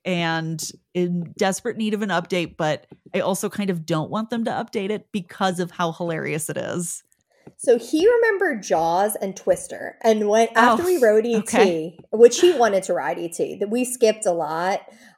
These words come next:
Speaker 2: um, especially in this park, but he really wanted to ride E T. And he, after we got off, he was like, "They got rid of Twister and they kept that." <laughs> And I was like, "I kind of agree. I don't want him to get rid of it, but it's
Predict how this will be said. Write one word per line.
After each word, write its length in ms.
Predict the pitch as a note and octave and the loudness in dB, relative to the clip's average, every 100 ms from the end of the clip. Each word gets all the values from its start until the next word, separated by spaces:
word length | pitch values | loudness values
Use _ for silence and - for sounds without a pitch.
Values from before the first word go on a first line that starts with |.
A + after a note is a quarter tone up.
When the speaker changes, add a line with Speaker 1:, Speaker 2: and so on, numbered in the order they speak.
| - | -4
Speaker 2:
um, 280 | G3+ E3+ E3 | -2 -2 -4
especially 420 | G3 - F#3+ G3+ G3 | -8 -2 -2 0 -2
in 80 | F#3 | 0
this 160 | F#3 | -2
park, 420 | - G3 F#3+ G3+ - | 0 2 2 -2 -14
but 340 | F#3 G#3 F#3+ F#3 | -4 2 2 2
he 220 | - B3 | -4 4
really 220 | C4 C4 | 8 8
wanted 300 | A3+ F#3+ F#3+ | 6 0 0
to 100 | G#3 | 0
ride 200 | G#3 G#3+ | 2 2
E 100 | A#3+ | 0
T. 300 | B3 C4+ C4 | -2 -2 -2
And 120 | - G#3 | -2 -2
he, 240 | G#3+ G#3 - | -2 -4 -4
after 260 | G3 G3 | -6 -2
we 60 | A3 | 0
got 160 | G#3 F3+ | 2 2
off, 200 | F3 F#3+ | 0 -2
he 80 | |
was 120 | G3 F#3+ | -4 -2
like, 160 | D#3 - E3+ | -4 -4 4
"They 180 | A#3 C#4 | 6 6
got 320 | C#4 G3+ - | 2 -2 -2
rid 260 | G3+ A#3+ A#3+ | 2 2 0
of 180 | G3 - | -6 -8
Twister 680 | - - G#3 - C#4+ C#4+ C#4+ _ _ | -10 -2 -2 2 2 2 0 _ _
and 220 | - F#3+ F3+ | -6 -2 4
they 160 | G#3+ | 2
kept 340 | A#3 A#3+ F#3 E3 | 4 -2 -2 -4
that." 380 | E3+ B3 E4+ - | -2 0 0 -2
<laughs> 140 | - - C#4+ | -8 -2 4
And 180 | F4+ | 4
I 40 | D4 | 10
was 400 | B4 A#4 - A4+ | 10 10 8 6
like, 120 | C4 | 4
"I 60 | F#4 | 2
kind 460 | D#4 - B4 C5 F4+ | 2 0 2 2 2
of 60 | |
agree. 460 | G#3 A3 C4+ C4 D4+ - - - | 2 4 6 4 0 -6 -6 8
I 80 | C4+ | 10
don't 180 | D#4 F#4 | 10 8
want 140 | G4+ | 2
him 80 | D#4 | 2
to 80 | B3+ | 4
get 180 | B3+ | 6
rid 160 | A3 A#3 | 8 6
of 140 | A#3 | 8
it, 220 | G#3+ G#3 G#3 | 6 4 4
but 100 | G3 | 2
it's 220 | A#3+ - | 2 0